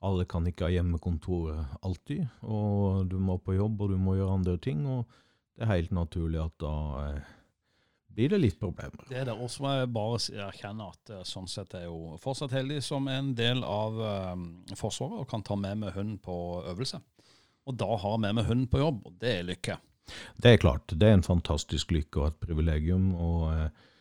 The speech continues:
Speaker 1: eh, det er bare å nyte det.
Speaker 2: Men, eh, problemene som oppstår da, ifølge disse, er jo, eh, at de gnager på møbler, de tisser på gulvet, eller <laughs> herper hjemme på,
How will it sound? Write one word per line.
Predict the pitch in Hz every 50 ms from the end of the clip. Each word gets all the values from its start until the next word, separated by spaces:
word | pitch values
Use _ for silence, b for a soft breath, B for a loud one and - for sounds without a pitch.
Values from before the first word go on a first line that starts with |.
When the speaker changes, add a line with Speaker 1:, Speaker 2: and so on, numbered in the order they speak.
| b b b b b _ -
Speaker 1:
eh, | 80 80 82 80 78 78 80 80
det | 73 73 82 - 110 104 92 82
er | 80 82 82 78 78 78 76 71 71 69 73 87 76 - - -
bare | - 80 85
å | 85
nyte | 90 92 90 - - 113
det. | 110 165 208 123 B B B B B B B B B B B B B B B B B B B B B B _
Speaker 2:
Men, | - 170 190 190 190
eh, | 175 139 165 165
problemene | 143 - - 170 151 165 165 165 170 165 135
som | - 151
oppstår | 143 139 - - 139 139
da, | 131 131 127
ifølge | 120 - - 120 120 117 110
disse, | 113 110 - - - 123
er | 113 110 110 113
jo, | 117 117 113 107 101
eh, | 98 95 95 95 98 98 98 98 98 95 - - -
at | 104 -
de | 107 104
gnager | 101 104 104 98 98 101 101
på | - 92
møbler, | 87 113 147 156 147 151 156 151 151 151 151 143
de | 147 135
tisser | - 139 127 - - 131
på | - 131
gulvet, | 120 117 113 113 113 113 120 120 117 117 120 120 117 110 98 92 117 113
eller | 104 107 104 98 95 B B B 104 B B B B B B B
<laughs> | 131 - - B B B B _
herper | - 127 117 - - - 139
hjemme | 127 123 131 127 120 101
på, | - - 113